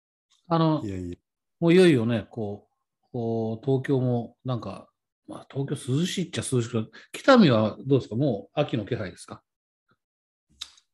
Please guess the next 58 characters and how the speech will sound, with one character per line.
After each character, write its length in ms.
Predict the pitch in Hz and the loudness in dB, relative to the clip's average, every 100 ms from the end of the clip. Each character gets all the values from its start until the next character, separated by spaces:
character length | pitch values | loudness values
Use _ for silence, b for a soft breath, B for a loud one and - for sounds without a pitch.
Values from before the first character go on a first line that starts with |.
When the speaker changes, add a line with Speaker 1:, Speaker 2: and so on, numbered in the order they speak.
| 104 | -16
Speaker 2:
何 280 | 101 127 147 | -10 -4 -4
を 60 | |
お 20 | |
っ 20 | 104 | -4
し 100 | 113 | -10
ゃ 40 | |
っ 20 | |
て 60 | - | -14
ん 40 | |
で 40 | 101 | -20
す 100 | - | -20
か、 100 | - | -20
高 200 | - 87 | -18 -18
野 80 | 80 | -18
さ 160 | - | -20
ん。 60 | - _ - - _ - | -20 _ -20 -20 _ -14
Speaker 1:
え？ 80 | 117 | -12
Speaker 2:
も 80 | - | -12
う 40 | 101 | -12
冬 320 | - 139 170 | -2 2 2
の 120 | 175 | 2
気 140 | 185 | 0
配 100 | 156 120 | 0 0
で 100 | 90 | -4
す 160 | - - | -12 -20
よ、 80 | 123 | -20
も 180 | 127 - | -20 -20
う。 800 | _ _ _ _ 139 - - - | _ _ _ _ -10 -10 -4 -2
<laughs> 0 | - - - 151 | -2 -8 -14 -10
あ 20 | |
の 120 | 120 | -8
ね、 180 | 123 113 _ _ _ _ _ _ - - - 131 | -8 -8 _ _ _ _ _ _ -16 -16 -8 -6
え 40 | |
っ 40 | |
と 140 | 120 123 | -2 -4
ね、 100 | 104 - | -6 -8
気 160 | 202 | -2
温 540 | 214 220 214 202 202 190 | 0 4 4 4 4 2
が 100 | 170 | 2
だ 140 | 170 | 2
い 60 | 160 | 2
た 80 | |
い 40 | 160 | -2
一 240 | 160 220 | -2 -2
桁 240 | 196 165 127 | -2 -2 -4
が 180 | 104 | -6
増 120 | 95 135 | -6 -6
え 40 | |
て 80 | 131 | -6
く 100 | 95 | -12
る 40 | |
ん 40 | 82 | -16
で 40 | |
す 60 | 82 | -12
ね。 120 | 143 - _ _ _ _ _ _ 160 | -14 -14 _ _ _ _ _ _ 0
Speaker 1:
あ、 100 | 147 | 2
今 220 | 143 98 | 2 0
ね。 220 | 107 123 | -8 -12